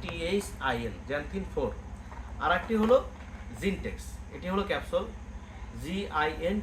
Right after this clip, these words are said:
টি ই এক্স, জিনটেক্স পাঁচশো মিলিগ্রাম। তো দর্শক, ডোজ সম্পর্কে বলি, এটি হলো সকালে একটি এবং রাত্রিতে একটি।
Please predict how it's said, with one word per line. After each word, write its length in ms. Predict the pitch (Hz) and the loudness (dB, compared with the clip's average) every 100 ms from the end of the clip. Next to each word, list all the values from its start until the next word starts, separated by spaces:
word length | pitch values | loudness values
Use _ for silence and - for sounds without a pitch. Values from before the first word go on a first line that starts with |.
| - | -2
টি 60 | |
ই 380 | 147 127 123 117 | -6 -4 -4 -4
এক্স, 160 | 107 - - | -6 -6 -6
জিনটেক্স 360 | 131 - - - - | -6 -2 -4 -4 -4
পাঁচশো 240 | 120 - | -4 -4
মিলিগ্রাম। 360 | 117 95 95 - - - - - - | -6 -6 -8 -8 -8 -10 -10 -10 -8
তো 80 | 196 | 2
দর্শক, 260 | 214 220 208 | 2 4 4
ডোজ 140 | 175 | 2
সম্পর্কে 360 | 180 165 160 139 | 2 0 0 -2
বলি, 200 | 120 131 - | 0 -2 -2
এটি 160 | 147 151 | -4 0
হলো 140 | 175 | 2
সকালে 340 | 165 151 170 175 | 2 2 2 2
একটি 220 | - 226 | 2 -2
এবং 260 | 208 139 135 | 0 0 2
রাত্রিতে 380 | 120 - 107 107 | 2 0 -4 -4
একটি। 240 | - - | -4 -6